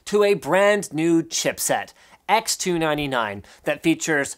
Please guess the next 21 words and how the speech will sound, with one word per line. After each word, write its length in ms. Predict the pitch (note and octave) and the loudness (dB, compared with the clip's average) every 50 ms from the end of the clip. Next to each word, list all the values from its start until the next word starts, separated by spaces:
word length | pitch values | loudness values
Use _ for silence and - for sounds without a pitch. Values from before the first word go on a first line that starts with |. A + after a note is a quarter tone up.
| _ - | _ -10
more 540 | C3+ D3 D3+ D#3+ F#3+ A3+ C4 C#4+ C#4 - - | -8 -4 0 2 6 8 8 8 8 6 6
updated 500 | - G#3+ G#3+ G#3 - G#3 G#3 G#3 G#3+ G3+ | 4 4 4 4 4 4 4 4 4 4
I 240 | G3+ G3 F#3+ F#3+ F3+ | 4 4 6 6 6
O, 380 | F3+ F3+ F3 F3+ F3+ F3+ F3+ - _ _ - _ _ | 6 6 6 6 4 2 -2 -8 _ _ -20 _ _
more 420 | B2 C3+ D3+ F3+ A3 C4 C4+ C4+ | -8 -2 0 4 6 6 6 6
P 220 | C4+ - C4 B3+ A3+ | 4 2 -4 -6 -4
C 160 | - - A#3+ | -4 0 2
I 140 | A#3 A3+ A3+ | 2 2 2
Express 480 | A3 - - - A3 A3 G#3+ - - | 0 -2 0 2 2 2 2 0 0
lanes, 360 | A3+ A3+ A3+ A3 A3 G3 - - - _ - | 0 0 0 0 0 -2 -4 -4 -6 _ 0
and 460 | B3 C#4 C4+ A#3 G3 F3+ F3 E3 - - - - - | 2 4 4 4 4 2 0 -2 -4 -10 -16 -12 -6
a 180 | - C#3 C3+ | -2 -2 -2
four-lane 800 | - - - - - B3 C#4+ D4+ D#4 D4 B3+ A#3+ B3 B3 A#3+ G3+ | -2 -6 -8 -4 0 2 4 4 4 4 4 2 0 0 -2 -4
D 200 | C#3 E3+ G3+ A3 | -4 -4 -2 -2
M 140 | A3+ G#3+ F#3+ | 0 2 4
I 200 | F#3 F#3 F#3 F#3+ | 4 4 4 2
three 360 | F#3 - - E3+ G3 F#3+ - | -2 -6 -8 -6 -6 -6 -6
point 320 | - - F#3+ F#3 F#3+ F#3 | -4 0 0 2 2 2
oh 140 | F3 D#3+ D3+ | 2 2 0
link. 400 | C#3 C3 A#2+ A2 G#2 G2 - - _ _ _ _ D3 | 0 -2 -4 -4 -8 -10 -16 -20 _ _ _ _ -8
Ooh, 300 | G#3 B3+ F3 A2 G#2+ G#2+ | -8 -8 -8 -10 -10 -12